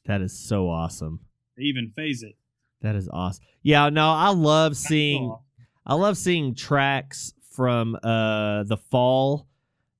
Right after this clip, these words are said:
Speaker 1: from, like, uh, you know, say you a-, had to turn around somewhere with a tractor, and the tracks are still, like, puffy.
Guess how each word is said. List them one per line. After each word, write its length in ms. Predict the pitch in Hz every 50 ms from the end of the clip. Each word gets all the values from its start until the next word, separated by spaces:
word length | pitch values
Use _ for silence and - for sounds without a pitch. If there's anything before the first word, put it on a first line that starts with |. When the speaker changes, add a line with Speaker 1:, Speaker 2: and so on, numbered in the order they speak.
| _ _ _
Speaker 1:
from, 260 | - 135 123 117 117
like, 460 | 113 113 113 110 107 104 101 - -
uh, 400 | 95 90 90 90 90 85 87 87 101 95
you 140 | 113 113 98
know, 160 | 85 87 92
say 240 | 92 - - 110 107
you 200 | 107 107 104 80
a-, 180 | 62 90 92 - -
had 200 | - 113 117 110
to 60 | 107 98
turn 220 | - 117 110 110
around 280 | 107 107 107 107 104 104
somewhere 440 | - - 110 104 104 104 104 104 104
with 120 | 104 101 101
a 40 |
tractor, 540 | - - 117 107 104 104 - - 110 107 104 _ _ _ _ _ - -
and 160 | 127 131 127
the 80 | 123
tracks 540 | - - - 160 151 151 165 180 185 - - 143
are 60 | 131
still, 440 | - - - - 156 156 156 151 147
like, 380 | 139 127 120 110 - - - _ _ - -
puffy. 460 | - 156 156 - - 127 101 - -